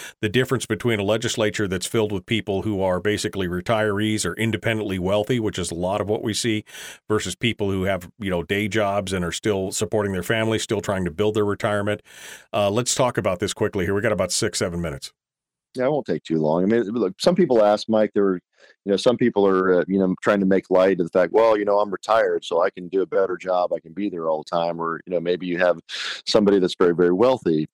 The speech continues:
Speaker 2: per se, that can just, you know, afford to be a politician and, and part of the political class. That's what we create.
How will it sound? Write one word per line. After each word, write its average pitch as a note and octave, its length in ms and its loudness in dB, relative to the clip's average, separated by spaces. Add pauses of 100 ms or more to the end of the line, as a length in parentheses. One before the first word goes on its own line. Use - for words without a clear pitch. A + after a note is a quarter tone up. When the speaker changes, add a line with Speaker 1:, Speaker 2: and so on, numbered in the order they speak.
Speaker 2:
per F2+ 100 0
se, F2+ 280 2
that E2+ 200 0
can F2 160 0
just, F2 280 0 (160)
you A2+ 100 4
know, F#2+ 120 4
afford A#2 300 2
to F#2+ 40 -6
be F#2+ 100 2
a F2+ 60 4
politician F#2+ 600 2
and, F#2 280 0
and F#2+ 240 0 (400)
part A#2 160 4
of G2 60 -2
the G2 80 2
political A2+ 420 0
class. D#2+ 320 -2
That's A#2 140 -2
what E3+ 100 4
we C3+ 100 4
create. G#2+ 400 0